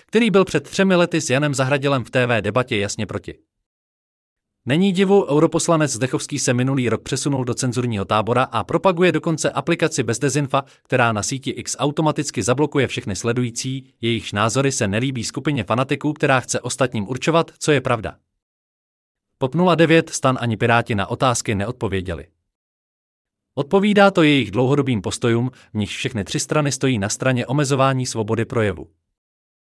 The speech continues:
Pirátský europoslanec Marcel Kolaja patřil k těm, kteří už tenkrát návrh podpořili.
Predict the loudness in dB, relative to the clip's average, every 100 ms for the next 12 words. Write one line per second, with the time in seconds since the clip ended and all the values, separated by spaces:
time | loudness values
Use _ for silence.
0 | _ _ _ _ _ 2 4 4 2 0
1 | 2 2 2 0 2 2 0 0 2 0
2 | 2 2 2 2 -2 -2 -6 -2 -2 0
3 | -2 -4 -6 -4 -4 0 2 0 0 -2
4 | -2 -8 -8 -6 -6 -8